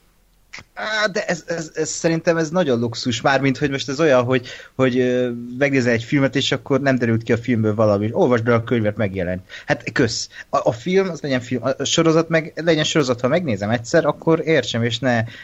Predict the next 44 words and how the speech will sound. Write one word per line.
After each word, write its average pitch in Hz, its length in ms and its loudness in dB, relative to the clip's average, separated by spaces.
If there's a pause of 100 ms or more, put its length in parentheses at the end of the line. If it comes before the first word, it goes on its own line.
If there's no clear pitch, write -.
kelljen 123 320 2
még 131 200 4
egyszer 113 260 -2
tíz 117 220 -4
órát 110 320 0
rászánnom 107 520 -2
arra, 101 240 2
hogy, 101 380 -2
hogy 98 480 -6
most - 220 -12
akkor - 280 -2 (300)
ez 107 160 2
így 113 240 0 (160)
oké, 90 540 -6
hogy, 113 220 0
hogy, 117 260 2 (340)
ja, 220 220 6
hogy 165 200 2
ez 156 100 2
így 123 180 2
van, 127 180 2
akkor 277 380 -2
jó 143 120 2
sorozat, 120 440 0 (140)
a, 131 60 -4 (320)
tetszen 160 460 -2
előre, 101 440 -4
hogy, 123 200 -2
hogy 131 180 -4 (180)
megnézem, 220 360 2
és 180 100 -2
azt 196 140 -4
mondom, 220 220 2
hogy 208 180 2
oké, - 420 0 (240)
ö, 226 60 -4 (160)
ez 262 220 -2 (140)
így 240 220 -14 (160)
fasza. - 320 -10 (220)
De 156 220 4
az, 202 160 4
hogy 127 140 0
így, 117 200 0 (180)
ö, 277 60 -6